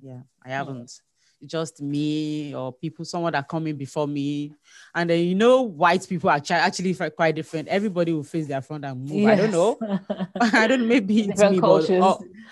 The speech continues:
Speaker 1: yeah, maybe I'm black. That's why. But I don't know. But everybody will just, "Hey, hi." And then, you know.
Speaker 2: Yeah.
Speaker 1: Even if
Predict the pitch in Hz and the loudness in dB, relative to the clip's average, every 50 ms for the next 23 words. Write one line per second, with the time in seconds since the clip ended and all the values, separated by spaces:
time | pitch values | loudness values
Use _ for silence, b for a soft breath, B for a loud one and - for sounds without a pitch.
0 | B B B B B 185 185 170 170 196 233 240 254 233 202 180 151 156 175 170 | B B B B B 2 2 2 4 4 4 4 4 4 4 2 2 2 4 4
1 | 175 196 - - 175 190 185 180 - 160 160 165 170 147 170 165 160 156 156 202 | 4 4 2 0 0 2 2 0 0 0 2 2 2 2 2 0 0 0 -2 -2
2 | 214 185 156 143 147 139 139 - 214 220 254 202 208 202 196 196 180 190 208 208 | -4 -4 -4 -4 -6 -6 -4 -4 -4 -2 -2 -2 -2 -2 -2 -2 -4 -6 -8 -10
3 | 214 226 262 262 254 247 247 277 269 262 254 247 - _ - - 175 175 175 175 | -10 -10 -10 -10 -8 -6 -4 -4 -4 -4 -6 -12 -20 _ -16 -12 -8 -6 -6 -6
4 | 180 175 170 170 170 170 180 202 _ _ _ _ _ _ _ - 214 180 170 165 | -6 -6 -8 -8 -8 -10 -12 -14 _ _ _ _ _ _ _ -4 0 2 2 2
5 | 156 160 160 - _ - 294 339 370 359 285 262 254 247 - | 0 -2 -8 -12 _ 0 0 2 2 4 4 2 2 0 -2